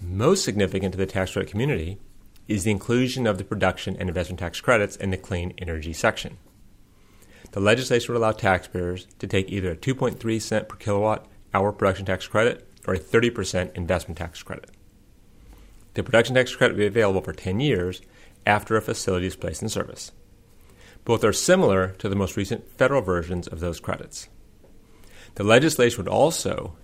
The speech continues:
extend both the investment tax credit and production tax credit through the end of two thousand seventeen, while a transition is made to the new incentives. My partner, Stephen Tracy, in our San Francisco office, says the legislation clearly reflects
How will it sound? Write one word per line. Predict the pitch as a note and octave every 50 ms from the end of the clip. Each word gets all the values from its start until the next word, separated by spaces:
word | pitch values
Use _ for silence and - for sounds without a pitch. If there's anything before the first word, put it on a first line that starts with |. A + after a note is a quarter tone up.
| - - -
extend | - - - - - A2+ G#2+ G#2+
both | G2 G2+ F#2+ -
the | F#2+
investment | F2+ F#2+ G2+ G2+ - A2+
tax | A2+ G#2+ G#2 -
credit | - - G#2+ G2+ - - -
and | - G2 G#2 A2 A2
production | - G2+ F#2 E2+ - F#2+
tax | F#2 F#2 F2 - -
credit | - - F2+ E2+ - - - - - - _
through | - A2+ G#2
the | F#2+ G#2+ G#2
end | G#2+ G#2+
of | G#2 G#2
two | - - G#2
thousand | G#2 G2+ F#2+ F#2+ G2 F#2
seventeen, | - F#2+ F#2 F#2+ F#2 - F3+ F3+ D#3+ A2+ G#2 A2+ A#2+ - - - - - - - - - - - - - -
while | - G2+ G2 G2 G2
a | F#2+
transition | - - G2 F#2+ F2 G#2+ G2+ - A#2+
is | A2+ G#2 G2+
made | G2+ F2+ F2 F2 E2+ E2+ E2 E2 - - -
to | - G2
the | G#2+
new | G#2+ A2+ B2+ B2+ G#2
incentives. | F2+ - - - - - - - - - - - - _ _ - - - - - _ - - - - - - - - - - - -
My | A#2 A2
partner, | - - - F3+ G3+ F3 F#2+ F#2 F2+ G2 A#2 -
Stephen | - - - G2 F#2+ B2 B2+
Tracy, | - - D#3 D3 D3 - F#2+ F#2+ F#2+ F#2+ G2 - _ -
in | - G2
our | F#2+ F2+
San | E2+ - G#2 G2+
Francisco | G2 - F#2+ - - - F2+
office, | F2 E2 - - F#2 G#2 B2 - - - - - - - - - -
says | - - - B2 G2
the | G#2
legislation | G2+ G#2+ B2 C#3+ E3 D#3 - C#3+ C3 B2+ A#2 A2
clearly | - - - - D#3 F3 F#3 F#3+
reflects | E3+ D3+ - - A2+ G#2+ - - - - - -